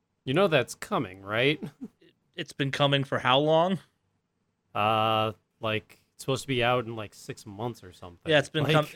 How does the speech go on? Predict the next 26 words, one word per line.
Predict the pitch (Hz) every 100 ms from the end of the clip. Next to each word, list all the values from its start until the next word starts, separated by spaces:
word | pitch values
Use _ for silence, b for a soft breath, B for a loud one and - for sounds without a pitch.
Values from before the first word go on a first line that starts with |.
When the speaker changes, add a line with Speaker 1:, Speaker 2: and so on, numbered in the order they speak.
| 170 -
Speaker 2:
it's | -
been | 180
coming | 147 160 147
for | 139
a | 143
long | 135 135 131
time, | 131 131 127 123
though, | 117 113
too, | - 127 113
and | 117 120 117 _ _ _ _ _ _ _ _ _ _ _ _ _ -
I'm | 202 - - - _ 190
not | 226
saying | 240 220 196
the | 170
availability | 135 143 165 147 123 156 180 202
of | 214
the | 190
Accord, | 208 - 214 185
I'm | 147
just | 147
saying | - 170
it | 147
should | 127
cost | - - 135 - -
as | 113
much. | 131 120 - - -